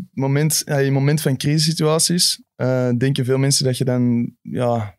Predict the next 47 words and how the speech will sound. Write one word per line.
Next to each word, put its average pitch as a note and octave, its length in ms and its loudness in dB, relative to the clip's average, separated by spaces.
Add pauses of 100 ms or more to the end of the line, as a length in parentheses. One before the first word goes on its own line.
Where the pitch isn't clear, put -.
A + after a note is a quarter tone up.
rise B2+ 280 0
to C3+ 80 -2
the C3 140 2
occasion C3+ 480 0
of A#2+ 160 -2
dat B2+ 180 -2
je A#2+ 280 0
de - 80 -6
andere C#3+ 280 0
dingen C#3 200 2
moet C#3 140 2
beginnen C3 300 0
doen C3 320 0
en A#2+ 60 0
dan A#2 260 0 (1080)
om, C#3 220 0
eh, C3+ 300 2
uit B2+ 220 0
de - 60 -4
slop D#3 220 0
te D#3 80 -2
halen. E3+ 340 0
Ik C3+ 160 -4
geloof C3+ 260 0
meer C#3 220 2
dat C3+ 140 0
je C#3 80 0
dan, B2+ 240 2
ehm, B2 380 2 (300)
ja, B2+ 460 -2 (640)
terugkomt C#3+ 400 0
naar C3+ 140 2
je C3 60 0
gewoontes. B2+ 680 -2 (380)
En, B2 280 0
eh, A#2+ 160 0
je A#2 120 -2
dag B2+ 200 0
op A2 160 -2
dag, C3+ 200 0 (180)
wat C3 160 -2
dat B2+ 120 -4
je C3 60 -2
eigenlijk A#2+ 220 0 (120)
doet. D3 120 0
En, B2 160 2
ehm, A#2 380 0